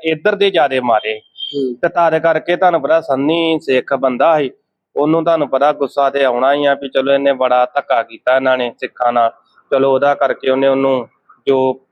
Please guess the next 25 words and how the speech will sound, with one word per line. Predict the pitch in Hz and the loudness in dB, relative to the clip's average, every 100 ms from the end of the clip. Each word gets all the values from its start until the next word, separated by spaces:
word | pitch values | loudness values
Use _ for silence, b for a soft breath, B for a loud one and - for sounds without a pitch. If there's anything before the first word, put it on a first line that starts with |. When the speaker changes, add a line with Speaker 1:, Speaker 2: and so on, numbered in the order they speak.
| _ - | _ -8
Speaker 1:
ਕੀਤਾ | 127 139 139 | -4 0 0
ਵਧੀਆ | 139 - 123 143 160 | -2 -4 -4 0 0
ਵੀ | 160 | 0
ਚਲੋ | 147 135 143 | -2 -2 -2
ਕੀਤਾ | 139 131 139 | -6 -2 0
ਵੀ | 139 | 0
ਗਾਂਹ | 127 127 139 | 0 2 2
ਦਾ | 147 | 0
ਗਿਆਨ | 127 120 117 | 0 2 2
ਹੋ | 135 | 0
ਜੂ | 151 135 | 0 0
ਆਉਣ | 131 123 | 2 2
ਵਾਲੇ | 120 123 | 0 0
ਆ | 123 _ _ 139 | -6 _ _ 0
ਜਿਹੜੇ | 139 | 0
ਪੁਲਿਸ | 139 135 131 127 | -2 -2 -2 0
ਵਾਲੇ | 131 139 139 | 0 2 0
ਇਹਨਾਂ | 147 175 | 2 0
ਨੂੰ | 170 | 0
ਵੀ | |
ਗਿਆਨ | 156 143 135 151 | 0 2 2 2
ਹੋ | |
ਜੂ | 151 | 0
ਵੀ | 170 | -2
ਜੇ | 165 165 | -2 -2